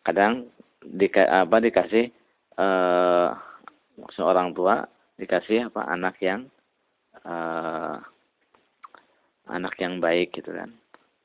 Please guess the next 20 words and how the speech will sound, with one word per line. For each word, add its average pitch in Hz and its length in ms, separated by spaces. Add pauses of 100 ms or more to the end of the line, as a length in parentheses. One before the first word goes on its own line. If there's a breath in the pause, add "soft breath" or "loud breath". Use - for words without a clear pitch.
(140)
Yang 90 280
kedua, 85 360
yang 85 240
melihat 85 280
kebaikan 90 560
pada 78 240
anak 82 240
tersebut, 87 400 (400 soft breath)
dan 90 120
yang 90 200
lain 90 240
dikasih 110 400
anak 98 240
yang, 107 160 (560)
yang 95 240
buruk 101 440
gitu 90 200
kan. 92 140 (2750)
Begitu 90 440
juga, 123 300